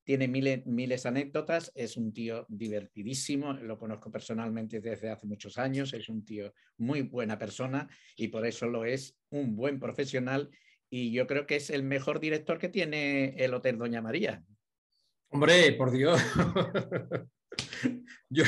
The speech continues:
Speaker 2: intento decir que, que es el mejor directo que hay en Sevilla.
Speaker 1: Claro,
Speaker 2: Lo que pasa
Speaker 1: claro.
Speaker 2: es que, pero que escúchame, que no lo escuchen los demás, ¿vale?
Speaker 1: Bueno, muchas gracias y hasta la próxima. Muchísimas gracias por haber aceptado.
Speaker 2: Nada.
Speaker 1: Muchas gracias.
Speaker 2: Gracias,
Speaker 1: Hasta la
Speaker 2: Manuel. Un, un honor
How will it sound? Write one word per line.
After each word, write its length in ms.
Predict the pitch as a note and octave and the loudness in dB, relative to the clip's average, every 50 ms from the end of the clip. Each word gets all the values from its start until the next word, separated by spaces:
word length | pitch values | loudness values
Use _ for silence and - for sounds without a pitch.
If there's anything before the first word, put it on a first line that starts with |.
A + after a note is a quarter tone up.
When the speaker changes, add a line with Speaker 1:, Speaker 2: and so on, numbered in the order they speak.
| - | 6
Speaker 2:
intento 420 | G3 F#3 E3+ F3+ E3+ E3+ E3 F#3+ F3 | 4 6 6 6 6 8 6 6 6
decir 360 | E3 D#3+ D#3+ D#3+ E3+ F3 E3+ | 6 4 4 4 2 2 2
que, 220 | E3+ E3 E3 E3 - - - - - _ _ | 2 2 0 0 -6 -16 -20 -20 -20 _ _
que 80 | - C3 | -2 -2
es 100 | B2 A#2+ | 2 2
el 100 | D3+ D3+ | 2 2
mejor 200 | E3+ F#3 F3+ E3 | 4 6 6 6
directo 300 | C#3 C#3+ C#3 C3 C3 C3+ | 6 6 4 4 4 2
que 80 | B2 B2+ | 2 4
hay 100 | B2+ B2+ | 4 4
en 80 | B2+ A#2+ | 2 2
Sevilla. 460 | B2 B2+ F3 A#3 A#3 - - - - - _ _ | 2 2 2 2 2 0 -2 -4 -8 -16 _ _
Speaker 1:
Claro, 300 | - - C3 A#2+ B2 D3+ | 0 2 2 2 2 2
Speaker 2:
Lo 60 | F#3 | 0
que 60 | - | 0
pasa 200 | G#2+ A#2 A2 C3+ | 0 -2 -2 -2
Speaker 1:
claro. 200 | D3 D3+ E3 D#3+ | 0 0 -2 -2
Speaker 2:
es 60 | - - | -4 -8
que, 160 | - - - _ | -12 -12 -6 _
pero 180 | - C#3 C#3+ C#3+ | 4 4 6 6
que 80 | C#3+ | 4
escúchame, 400 | C#3 D3 D3+ D3 D#3 D#3 F3+ F3+ F3 | 4 2 2 2 4 4 4 4 4
que 80 | D#3 | 4
no 80 | C#3+ D3+ | 2 2
lo 60 | D#3 | 2
escuchen 280 | D3 - F3 E3 E3+ E3 | 0 0 0 0 2 2
los 100 | E3 D3 | 2 2
demás, 260 | D#3+ F3+ G3+ G3 E3 D3 | 2 2 2 2 2 4
¿vale? 280 | D#3+ F#3+ A#3+ B3+ - - _ _ _ _ _ _ - - - - - _ - - _ _ _ | 2 2 0 -2 -6 -12 _ _ _ _ _ _ -16 -16 -16 -16 -18 _ -20 -20 _ _ _
Speaker 1:
Bueno, 340 | B2+ C#3 C#3 B2+ A2 - - _ - - - - - - - - - - - _ | 4 4 4 4 0 -6 -10 _ -20 -20 -20 -20 -20 -20 -20 -20 -20 -20 -18 _
muchas 320 | - D#3 E3+ D#3+ - E3 D3 | -2 -2 0 4 6 6 8
gracias 640 | D3+ F3 F3+ F3+ F3+ G3 F#3 F#3 F#3+ G3 G3+ - - | 8 8 8 8 6 6 6 6 6 6 4 2 -2
y 200 | - D3+ D3+ D3+ | -2 2 4 4
hasta 300 | C#3+ C#3 C3+ C3+ - C#3+ | 4 4 2 2 2 2
la 140 | C#3+ C#3+ C#3 | 4 4 4
próxima. 440 | D3+ E3 E3+ E3 - D3+ C#3 C3+ C3 | 4 2 2 2 0 -2 -2 -2 -2
Muchísimas 480 | C3 C#3 C3+ - E3 C#3 F3+ E3 E3 C#3+ | -2 -4 -4 -4 -2 0 0 2 2 4
gracias 300 | C#3 D#3+ D#3 - D#3 D3+ | 4 4 4 4 2 2
por 140 | C#3 D3 D3 | 2 2 2
haber 160 | C#3+ C#3+ C#3+ | 4 4 4
aceptado. 540 | C#3+ C#3 - D3 A#2+ A#2 B2 B2+ B2 G#2+ G#2 | 4 2 2 0 0 2 2 2 0 0 -4
Speaker 2:
Nada. 60 | - | -8
Speaker 1:
Muchas 280 | - _ _ - C#3 C3+ | -14 _ _ -2 0 0
gracias. 360 | C3 B2+ - A#2 A2 G2+ - - | 2 0 0 -2 -6 -6 -8 -8
Speaker 2:
Gracias, 420 | A#2+ B2 C#3+ D3 C#3+ - D3+ D3 | -6 -6 -4 -4 -2 0 2 4
Speaker 1:
Hasta 120 | C#3+ C3+ C3 | 6 6 6
la 60 | C3 | 4
Speaker 2:
Manuel. 360 | C3+ C#3+ D3+ D#3 D#3 C#3+ C3+ | 4 2 2 4 4 2 2
Un, 340 | C#3+ D3 D3+ D3+ D3+ - - - | 0 -2 -4 -6 -6 -8 -8 -4
un 180 | D3 D3+ D#3 D#3 | -2 0 2 2
honor 500 | D#3 D3+ D#3 D#3 D#3 D3+ D3 C#3 B2+ | 4 4 4 4 4 4 4 4 2